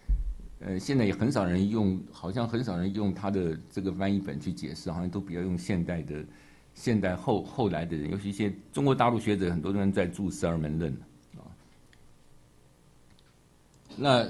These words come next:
《十二门论书》，这是隋朝，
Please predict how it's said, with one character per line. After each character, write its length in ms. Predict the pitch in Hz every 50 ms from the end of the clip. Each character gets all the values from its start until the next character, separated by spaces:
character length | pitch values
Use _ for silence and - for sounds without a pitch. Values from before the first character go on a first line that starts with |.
| - -
《十 220 | - - - 139
二 100 | 143 143
门 240 | 120 113 120 135 147
论 240 | 160 156 123 104 98
书》， 380 | - - 127 123 123 117 - - - - - - - - - - - - - - - - - - _ - - - _ - - - - _ - - - - - - - - - - - - - - - - - - - - - - - - - - -
这 120 | - 123 120
是 60 | 110
隋 180 | - 104 101 110
朝， 320 | 98 95 87 80 80 80